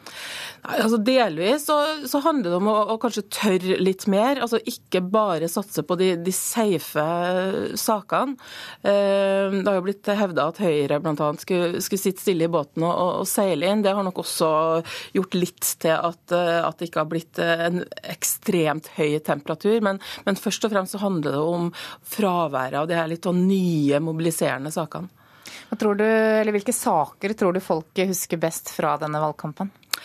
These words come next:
Speaker 1: Ehm, jeg tror, eh, altså,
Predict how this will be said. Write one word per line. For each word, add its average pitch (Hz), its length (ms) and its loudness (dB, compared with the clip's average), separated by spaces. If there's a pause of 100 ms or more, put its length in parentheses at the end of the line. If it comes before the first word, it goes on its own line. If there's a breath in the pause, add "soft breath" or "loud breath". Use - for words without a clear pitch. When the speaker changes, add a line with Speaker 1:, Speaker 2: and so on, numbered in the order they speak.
(640 loud breath)
Speaker 1:
Ehm, 175 580 0
jeg 185 280 -2
tror, 190 540 2
eh, 190 520 2
altså, 190 260 2